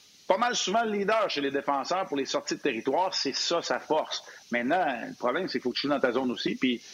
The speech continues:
quand t'es un défenseur puis tu défends pas, c'est plus compliqué. Tout ça pour te dire, encore une fois, une longue réponse, mais je mets ça en contexte, que les gens comprennent. Kulak et Romanov, c'est dur de dire qu'ils ont été le meilleur duo parce qu'ils affrontent pas la même qualité de compétition que les deux autres duos du Canadien.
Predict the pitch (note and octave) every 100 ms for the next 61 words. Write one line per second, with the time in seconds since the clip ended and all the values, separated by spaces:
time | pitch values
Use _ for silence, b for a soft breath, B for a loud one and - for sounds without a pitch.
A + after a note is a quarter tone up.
0 | B B B D3+ E3+ C#3 B2+ B2+ B2+ A#2+
1 | C#3+ E3+ - B2 B2 A#2+ A2+ C#3 D3 -
2 | - B2 C3 B2 G#2+ - A#2 B B B
3 | B B - - E3+ A3 F#3 E3 C#3+ F#3
4 | E3+ E3 D#3 F#3+ F3+ E3+ D#3 G3+ A#3 F3+
5 | D3+ C#3+ C#3+ F3 E3 D#3 D3 G#3 G#3+ -
6 | C#3 C#3 C3+ B2+ B2+ G3 G3 - D3+ F#3
7 | D#3 C#3 D#3 D#3 F#3 - - B B B
8 | B - D#3 C#3+ A3 F3 C#3 F#3+ D#3 D#3
9 | D3+ D3 D3+ A#2 D3 F3 C#3 - A#2 C#3+
10 | - C3 C#3+ B2 E3+ F3+ C#3+ C3 D3 C#3+
11 | C3+ B2 D#3 C#3 B2 B2 - - A#2+ A#2
12 | C#3 D3+ E3+ F3 D3 D#3+ C3 C#3+ C3+ A#2
13 | D3